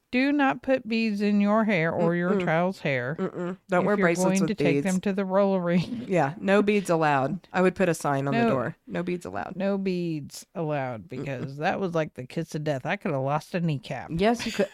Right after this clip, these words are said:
Speaker 2: Uh, for real. Like, in
Speaker 1: Speaking
Speaker 2: all
Speaker 1: of
Speaker 2: seriousness,
Speaker 1: kneecaps,
Speaker 2: yes.
Speaker 1: shout out to poor Phil. <laughs>
Speaker 2: <laughs> Yes,
Speaker 1: Our
Speaker 2: Phil.
Speaker 1: We're, you're in our thoughts and prayers.
Speaker 2: Yep. You're
Speaker 1: You
Speaker 2: in
Speaker 1: and
Speaker 2: our
Speaker 1: your
Speaker 2: thoughts
Speaker 1: kneecap.
Speaker 2: and prayers. You and your kneecap. Yep.
Speaker 1: But
Speaker 2: Shout out
Speaker 1: anyway,
Speaker 2: to Phil's
Speaker 1: back
Speaker 2: kneecap.
Speaker 1: to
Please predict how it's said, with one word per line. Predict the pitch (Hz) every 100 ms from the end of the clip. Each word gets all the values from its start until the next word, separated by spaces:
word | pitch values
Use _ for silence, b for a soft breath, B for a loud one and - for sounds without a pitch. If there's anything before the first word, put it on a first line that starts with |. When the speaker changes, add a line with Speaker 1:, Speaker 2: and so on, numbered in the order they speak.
| -
Speaker 2:
Uh, | 123 - -
for | 214
real. | 190 269 453 170 185 -
Like, | 208 202
in |
Speaker 1:
Speaking | 277 285 262
Speaker 2:
all |
Speaker 1:
of | 294
Speaker 2:
seriousness, | 247 226 185
Speaker 1:
kneecaps, | 196 185 180 180
Speaker 2:
yes. | 240 311 190 - - _
Speaker 1:
shout | - 233 220
out | 220 208
to | 214
poor | 196 - 226 208
Phil. | - 226 226 233 233 _
<laughs> | 233 - - - -
Speaker 2:
<laughs> | - 247 285 285 - - - - -
Yes, | 226 220 220
Speaker 1:
Our | 247
Speaker 2:
Phil. | 196 180 175 170 B B B _ _ b b b -
Speaker 1:
We're, | - 214 214
you're | 185 226 226
in | 226
our | 226 214
thoughts | 233 240 - 247
and | 214
prayers. | 220 240 254 262 - - _ -
Speaker 2:
Yep. | 190
You're | 160
Speaker 1:
You |
Speaker 2:
in | -
Speaker 1:
and |
Speaker 2:
our | 220
Speaker 1:
your | 214
Speaker 2:
thoughts | 202
Speaker 1:
kneecap. | 202
Speaker 2:
and | 175
prayers. | 160 151 139
You | 180 170
and | 185
your |
kneecap. | 180 147 143 120 - _ b b b b b b _ _
Yep. | 190 180
Speaker 1:
But | 170 147 -
Speaker 2:
Shout | 185 190
out |
Speaker 1:
anyway, | 226 202
Speaker 2:
to | 180
Phil's | 185
Speaker 1:
back | 220 233
Speaker 2:
kneecap. | -
Speaker 1:
to | 208